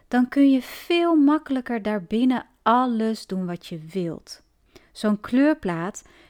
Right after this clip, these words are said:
kun je inkleuren hoe jij maar wil. Daar kun je verf op loslaten, daar kun je kleurpotloden op loslaten.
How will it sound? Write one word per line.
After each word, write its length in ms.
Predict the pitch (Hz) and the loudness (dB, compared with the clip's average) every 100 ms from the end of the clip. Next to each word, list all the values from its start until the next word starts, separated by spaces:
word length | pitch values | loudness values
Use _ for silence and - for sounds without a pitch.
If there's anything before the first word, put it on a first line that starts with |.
| _ - | _ -4
kun 200 | 233 220 | 0 0
je 180 | 214 - | -2 -2
inkleuren 840 | 254 285 285 190 175 170 175 233 - | 2 2 2 -4 -4 -4 -6 -8 -12
hoe 340 | _ 240 311 285 | _ 0 2 2
jij 440 | 254 311 359 392 | 0 -2 0 0
maar 260 | 330 302 277 226 | 4 4 2 -2
wil. 260 | 349 403 285 | -2 -2 -4
Daar 180 | 247 247 | -6 -4
kun 200 | 285 285 | 0 2
je 120 | 285 | 0
verf 460 | 277 - 339 320 302 | -2 -4 -2 -2 -2
op 160 | 269 | -2
loslaten, 580 | 247 240 - 202 185 185 | 0 -2 0 0 0 -2
daar 100 | 226 | -6
kun 160 | 226 247 | -2 -2
je 100 | 240 | -2
kleurpotloden 720 | - 285 285 277 247 226 208 | -2 0 0 -2 -4 -2 -2
op 120 | 190 | -4
loslaten. 640 | 196 190 185 175 160 165 | -6 -6 -6 -6 -6 -8